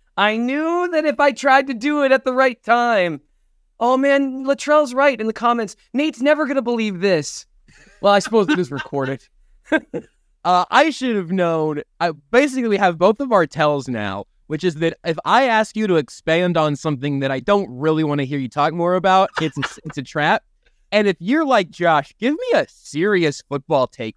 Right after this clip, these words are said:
Speaker 2: please. I really respect your football opinions." I'm just gonna,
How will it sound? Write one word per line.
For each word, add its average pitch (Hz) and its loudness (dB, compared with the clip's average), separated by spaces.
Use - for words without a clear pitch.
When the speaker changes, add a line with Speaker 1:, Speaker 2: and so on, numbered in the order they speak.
Speaker 2:
please. 131 -8
I 160 2
really 233 0
respect 165 -2
your 135 -6
football 190 0
opinions." 233 -2
I'm 208 2
just 226 -2
gonna, 202 2